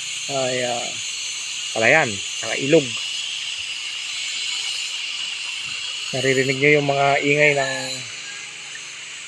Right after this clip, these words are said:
insekto na yun. Hindi ko alam kung ano yun. Kundidit yata ang tawag din sa Ilocano. Kundidit. Kasi yung tunog ay kundidit. Ganun.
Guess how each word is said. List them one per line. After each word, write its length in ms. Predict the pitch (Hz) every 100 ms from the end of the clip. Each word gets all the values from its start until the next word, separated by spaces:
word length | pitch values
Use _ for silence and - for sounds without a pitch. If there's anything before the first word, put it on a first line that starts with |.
| - 120
insekto 340 | 143 135 147
na 220 | 147 170
yun. 60 | 156 135 120 - - - - -
Hindi 80 | 117 117
ko 100 | 135
alam 160 | 147
kung 160 | 139 139
ano 80 | 151
yun. 60 |
Kundidit 500 | - 123 131 135 143
yata 240 | - 151 143
ang 80 | 143
tawag 300 | 143 143 143
din 140 | 151
sa 100 | 156
Ilocano. 320 | 143 139 147 151 - - - - - - - -
Kundidit. 560 | 131 131 135 135 147 - - - - - - - - - - - - - - - - - - - -
Kasi 160 | 147
yung 160 | 143 139 -
tunog 160 | 147
ay 160 | 151 139
kundidit. 720 | 131 131 139 135 143 139 147 - 117
Ganun. 240 | 139 127